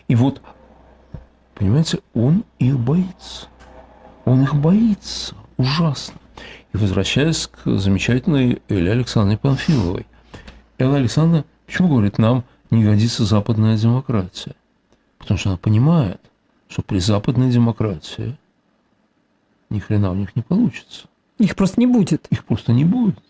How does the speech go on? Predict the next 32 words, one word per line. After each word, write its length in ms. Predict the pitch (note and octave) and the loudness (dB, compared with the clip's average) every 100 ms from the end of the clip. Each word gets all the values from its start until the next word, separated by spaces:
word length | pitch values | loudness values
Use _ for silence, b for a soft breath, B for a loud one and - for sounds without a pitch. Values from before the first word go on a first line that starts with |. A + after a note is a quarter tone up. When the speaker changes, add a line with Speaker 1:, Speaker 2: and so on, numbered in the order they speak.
| _ _ _ - | _ _ _ -2
Speaker 1:
Просто 260 | C#3 D3 D3+ | 0 2 2
не 100 | D#3+ | 4
будет, 440 | E3+ B3 B2+ A#2+ | 4 4 4 2
и 60 | B2 | -2
всё. 500 | - - G#3 - - _ _ B B B B | -2 -2 0 -2 -6 _ _ B B B B
Если, 360 | C#3+ C#3+ C3 b b | 2 2 -2 b b
вы 80 | |
представляете, 380 | A#2 A#2+ G#3 - A#2 - | 0 0 -2 -2 -2 0
это, 0 | |
это 120 | A#2+ B2+ | 0 2
не 60 | |
значит, 200 | C#3 F3+ | 2 2
что 80 | D#3+ | 2
будут 160 | D3+ C#3+ | 2 2
обязательно 320 | A#2+ C#3+ - | 2 0 0
хорошие 380 | C3+ B2 C#3 C#3+ | 0 0 2 2
люди. 200 | B2+ - - - _ _ - | 0 -4 -14 -20 _ _ -4
Да, 520 | A2+ A#2+ - A2+ A2+ | 0 2 0 0 -2
всё 160 | A2 B2+ | -2 -2
что 100 | - | 0
угодно 240 | E3 D3+ G#2 | 2 4 4
может 300 | A2 G#2 B2+ | 4 4 2
быть. 300 | B2+ A2 - B B B | 2 0 -6 B B B
Но 260 | A#2 G#2+ F#2 B B _ _ _ _ - | 0 0 -2 B B _ _ _ _ -6
способны 760 | - - D#3 - B3 F3 B2 | -4 -2 -2 2 2 4 4
ли 100 | A#2 | 4
разве 500 | C#3 D3+ G#2 G2+ C#3+ - _ _ _ | 4 2 0 -4 -6 -12 _ _ _
люди, 480 | - B2 F#3+ D#3 - - _ _ _ - | 0 4 4 2 -4 -12 _ _ _ -4
которые 340 | A#2 B2 A2+ | 0 2 2
сегодня 680 | G#2 - A#2+ A#2+ D#3+ A2 E2+ | 2 0 0 2 2 0 -2
сидят 540 | - E2+ A#2+ B2 B2 _ _ _ _ _ | -2 -4 0 -2 -2 _ _ _ _ _
в 380 | - A#2 G2+ | -4 0 0